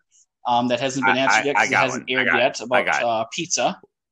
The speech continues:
Speaker 1: And then now
Speaker 2: What
Speaker 1: we got another question. So let's
Speaker 2: omelet
Speaker 1: get another
Speaker 2: does your
Speaker 1: question
Speaker 2: mom
Speaker 1: for,
Speaker 2: like?
Speaker 1: for my
Speaker 2: Does she
Speaker 1: mom.
Speaker 2: like some
Speaker 1: Okay.
Speaker 2: ham and cheese? Like, what does she like in her omelet? Yep.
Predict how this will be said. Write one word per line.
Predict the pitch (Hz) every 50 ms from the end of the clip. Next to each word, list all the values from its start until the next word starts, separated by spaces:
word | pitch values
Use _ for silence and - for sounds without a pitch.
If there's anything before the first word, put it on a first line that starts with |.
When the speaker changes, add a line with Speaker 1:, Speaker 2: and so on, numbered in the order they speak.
| _ _ _ - -
Speaker 1:
And | 127 131
then | 139 135 131
now | 135
Speaker 2:
What | 135 139
Speaker 1:
we | 139
got | 139 135
another | 139 139 139 139 131
question. | 135 - - 185 165 - - -
So | 95
let's | 101 110 117
Speaker 2:
omelet | 135 - 156 -
Speaker 1:
get | 151 156
another | 151 139 139
Speaker 2:
does | 139
your | -
Speaker 1:
question | 160 143 - - 185 165
Speaker 2:
mom | 147 143 147
Speaker 1:
for, | 120 117 117
Speaker 2:
like? | - - _ _ _ _ _ _ _ _ -
Speaker 1:
for | - 147 135
my | 131 127 127
Speaker 2:
Does | 123
she | 120
Speaker 1:
mom. | 107 101
Speaker 2:
like | 90 87 82 -
some | - - 87 78 71 139
Speaker 1:
Okay. | 139 98
Speaker 2:
ham | - 80
and | 78 -
cheese? | - - 123 120 123 131 139 139 - -
Like, | 113 90 82
what | 90 107
does | 113
she | - - 139
like | 131 131 123 117
in | 135 117
her | 117
omelet? | 107 95 71 67 65 _ - - _ _ _ _ _ _ _ _ _ _ _ _ _ - _ _ - _ _ _ _ _ _ _ _ _ _ _ _ _ _ _ -
Yep. | 107 -